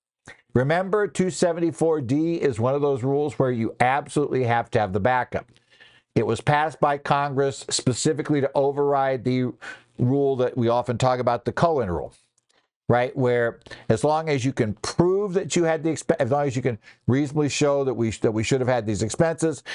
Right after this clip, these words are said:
and they can be reasonably estimated, then we're able to claim a deduction. Congress did not want people to be able to use, uh,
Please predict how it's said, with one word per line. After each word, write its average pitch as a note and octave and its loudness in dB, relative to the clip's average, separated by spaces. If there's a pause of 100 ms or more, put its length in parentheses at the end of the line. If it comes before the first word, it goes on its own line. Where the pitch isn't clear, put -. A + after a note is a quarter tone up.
(180)
and B2 2
they C3 2
can A2+ -4
be A#2+ 0
reasonably A2+ 0
estimated, C3+ 0 (280)
then B2+ 0
we're A2+ 0
able G#2 0
to A2 0
claim G2 0
a F2+ 0
deduction. G2 -2 (300)
Congress C3 0
did A#2+ 2
not A#2 0
want D#3 0
people B2+ 0
to A#2+ -2
be A#2 2
able A2+ 0
to A#2+ 2
use, C#3+ 0 (400)
uh, A#2 2